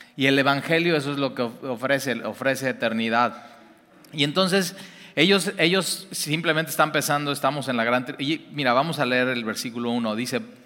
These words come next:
"Pero con respecto a la venida de nuestro Señor Jesucristo y nuestra reunión con Él".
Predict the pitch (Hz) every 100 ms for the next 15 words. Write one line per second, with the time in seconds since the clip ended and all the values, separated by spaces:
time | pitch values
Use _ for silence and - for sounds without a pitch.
0 | - - - - - 131 135 151 151 147
1 | - 180 208 190 156 139 147 156 151 131
2 | - - 131 147 143 151 135 120 131 127
3 | 117 107 123 - - _ _ _ - -
4 | 147 151 143 160 139 139 143 165 180 180
5 | 156 123 143 160